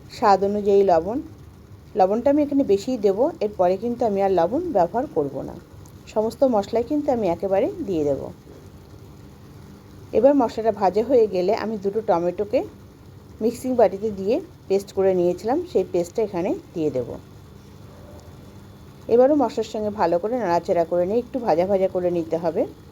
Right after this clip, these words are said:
বেশ কিছুক্ষণ সময় ধরে এটাকে ভেজে নিতে হবে এবং এখান থেকে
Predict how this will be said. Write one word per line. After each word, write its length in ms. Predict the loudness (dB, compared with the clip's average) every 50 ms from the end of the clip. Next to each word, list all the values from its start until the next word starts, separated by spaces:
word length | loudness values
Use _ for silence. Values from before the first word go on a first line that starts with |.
| -20 -20 -20 -20 -20 -20 -20 -20 -20 -20 -20 -20 -20 -20 -20 -20 -20 -20 -20 -20 -16 -2 2
বেশ 160 | 2 2 2 0 -4
কিছুক্ষণ 360 | -4 -2 -2 0 0 0 2 2
সময় 220 | 2 2 2 2 2
ধরে 140 | 2 2 2 4 4
এটাকে 220 | 2 2 0 0
ভেজে 240 | -2 -2 -2 -2 -2 -2
নিতে 220 | -2 -4 -4 -2
হবে 200 | -2 0 2 2 0
এবং 160 | 0 0 0 -2 -2
এখান 180 | -2 -4 -4 -4
থেকে 160 | -4 -6 -4